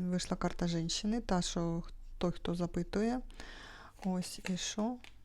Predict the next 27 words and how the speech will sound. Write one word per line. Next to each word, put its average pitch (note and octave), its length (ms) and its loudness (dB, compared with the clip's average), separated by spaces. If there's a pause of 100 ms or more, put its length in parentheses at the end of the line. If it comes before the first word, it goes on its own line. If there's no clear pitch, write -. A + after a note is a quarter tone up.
(260)
Секрет, F#3 580 0
е, F3+ 260 2
письмо. F3 420 2 (460)
Е, F3+ 380 6 (1600)
або A3+ 200 8
вас A3+ 300 8
чекає G3 520 6
якесь F#3+ 600 2 (160)
повідомлення F#3+ 680 4
про G#3+ 180 0
нього, G#3+ 420 4
або G#3+ 440 8
потрошку A3 540 2
починайте, G3 640 4
це - 180 6
як E3+ 140 2
порада, F#3 500 6 (420)
потрошку G#3 640 4
починайте F#3 680 2
з F#3 80 2
ним F3+ 220 6
спілкуватися, F#3+ 1080 4
не F#3 180 6
без A3+ 160 8
скандалів, E3+ 680 6
без, F3+ 440 2
е, F3 460 6